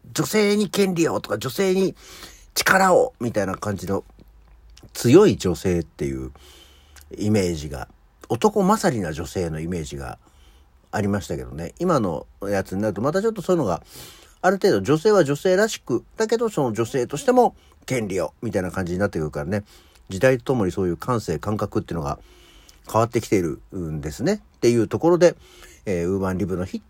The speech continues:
ていうのも、まあ、今はもう多分ウーマンリブの日としてはあんまり機能していないんだろうね。まあ、もともと何かをするっていうためのものじゃなく、大会が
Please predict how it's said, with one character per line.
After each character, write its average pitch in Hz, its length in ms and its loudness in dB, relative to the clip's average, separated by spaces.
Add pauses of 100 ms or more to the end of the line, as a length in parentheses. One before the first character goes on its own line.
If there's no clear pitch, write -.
(100)
て 131 80 -4
い 131 40 2
う 135 60 4
の 196 80 2
も、 214 260 0
ま 92 280 -2
あ、 - 40 -20 (400)
今 247 200 2
は 80 80 0
も 85 240 -2
う 69 60 -12 (120)
多 123 100 -2
分 95 120 -2
ウ 185 160 6
ー - 20 0
マ 254 140 4
ン 240 60 2
リ 247 100 -2
ブ 220 100 0
の 131 100 0
日 117 120 -8
と 135 100 2
し - 60 -12
て - 80 -4
は 269 180 4 (500)
あ 113 60 0
ん 95 60 0
ま 82 80 -4
り 87 60 -4
機 - 140 -4
能 98 100 2
し 78 100 -8
て 104 100 -2
い 87 60 -2
な 98 120 -2
い 139 60 0
ん 156 40 -2
だ - 100 -4
ろ - 140 -14
う - 40 -12
ね。 156 160 -4 (200)
ま 92 140 -6
あ、 - 40 -4
も 87 120 -4
と 127 80 -6
も 131 80 -2
と 127 80 -6
何 143 180 2
か 73 120 -2
を 71 60 -2
す - 160 -4
る 113 80 0
っ - 20 -4
て - 160 -10
い 82 60 -2
う 80 40 -4
た 87 120 -2
め 85 80 -2
の 80 100 -6
も 82 140 -6
の 87 60 -6
じ 82 60 -6
ゃ 85 40 -4
な 85 80 -6
く、 - 80 -20
大 107 180 -2
会 110 160 2
が 156 180 4